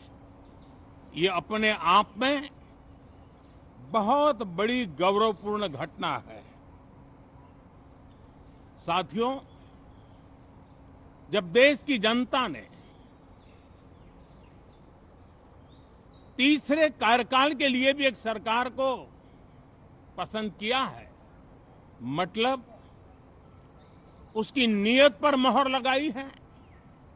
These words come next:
उसकी नीतियों पर मोहर लगाई है,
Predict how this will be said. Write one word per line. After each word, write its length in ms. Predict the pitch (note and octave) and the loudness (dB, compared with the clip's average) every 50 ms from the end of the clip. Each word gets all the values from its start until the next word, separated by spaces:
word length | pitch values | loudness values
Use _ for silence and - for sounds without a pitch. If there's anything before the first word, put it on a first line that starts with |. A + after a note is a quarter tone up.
| - - - - - - - - - - - - - - - - - - - - - - | -20 -20 -20 -20 -20 -20 -20 -20 -20 -20 -20 -20 -20 -20 -20 -20 -20 -20 -20 -20 -10 -6
उसकी 340 | A#3 B3 A3 - - C4+ B3 | -4 -4 -4 -2 0 0 2
नीतियों 640 | G#3+ G3 F#3+ G#3 B3 C4+ C4+ - - D4 C#4+ D4 C#4+ | 2 2 2 2 2 2 0 0 0 0 2 2 2
पर 180 | C#4 D4 C#4 | 2 0 0
मोहर 340 | C4+ C4 C4 A#3+ A3+ C4+ C4+ | 2 2 2 4 4 4 2
लगाई 400 | C4 C4 C4 B3 C4 C4 C#4+ D4+ | 2 0 -2 0 0 0 0 -2
है, 360 | B3 F#3+ C4+ C#4+ D4 - - | -4 -6 -8 -10 -10 -14 -18